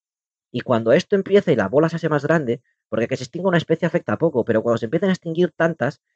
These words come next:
estas cadenas tan complicadas de estos ecosistemas, empiezan a faltar más partes y ya empieza a caer una pieza tras otra de forma inevitable.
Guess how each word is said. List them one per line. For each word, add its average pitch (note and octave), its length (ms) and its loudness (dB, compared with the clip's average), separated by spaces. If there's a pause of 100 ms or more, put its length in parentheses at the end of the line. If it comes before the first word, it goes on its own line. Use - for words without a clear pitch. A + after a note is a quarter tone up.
(120)
estas A#2+ 280 -2
cadenas C#3+ 400 0
tan E3+ 140 -6
complicadas C#3+ 640 0
de - 60 -12
estos B2+ 200 -10
ecosistemas, C#3 640 -2 (240)
empiezan E3 420 0
a D#3+ 60 2
faltar C3+ 320 0
más B2+ 140 -6
partes C#3+ 480 -6
y A2+ 120 -18
ya D3 260 0 (440)
empieza D3+ 380 -2
a D#3 60 0
caer C#3+ 200 2
una D3 160 -2
pieza C#3+ 240 -4
tras A2+ 200 -4
otra C#3 200 0
de B2 60 2
forma C3+ 240 -4
inevitable. G#2 580 -2